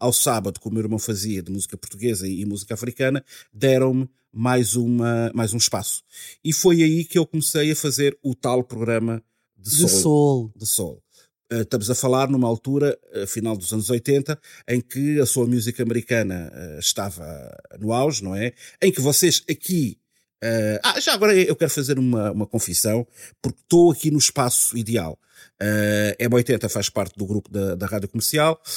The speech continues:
Speaker 1: Uma das pessoas que me inspirou a fazer rádio, imagina quem foi.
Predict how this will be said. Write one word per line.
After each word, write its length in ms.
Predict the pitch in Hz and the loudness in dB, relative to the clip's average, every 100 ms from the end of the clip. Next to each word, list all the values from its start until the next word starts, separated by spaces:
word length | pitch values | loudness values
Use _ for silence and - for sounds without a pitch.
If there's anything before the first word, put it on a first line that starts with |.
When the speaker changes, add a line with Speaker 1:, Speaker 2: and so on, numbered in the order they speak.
| - _ _ _ _ - | -14 _ _ _ _ 0
Speaker 1:
Uma 180 | 277 190 | 4 6
das 160 | 156 | 4
pessoas 280 | - 147 131 | 4 4 2
que 160 | - 190 | 2 4
me 80 | |
inspirou 680 | 226 - - 131 110 92 82 _ _ _ _ _ _ _ _ _ _ | 4 4 0 0 2 -2 -4 _ _ _ _ _ _ _ _ _ _
a 60 | 160 | 0
fazer 320 | - 110 113 | 2 2 0
rádio, 360 | 131 135 127 135 | 2 0 -2 -4
imagina 420 | 135 127 113 120 | 0 0 0 -2
quem 140 | 104 92 | -4 -8
foi. 260 | - - | -10 -14